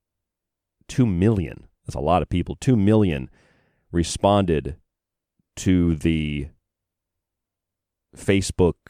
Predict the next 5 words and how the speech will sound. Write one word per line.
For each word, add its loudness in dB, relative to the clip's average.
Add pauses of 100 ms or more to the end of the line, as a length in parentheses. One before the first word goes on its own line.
(420)
challenge -4
or -2
the -6
Facebook -2
group -2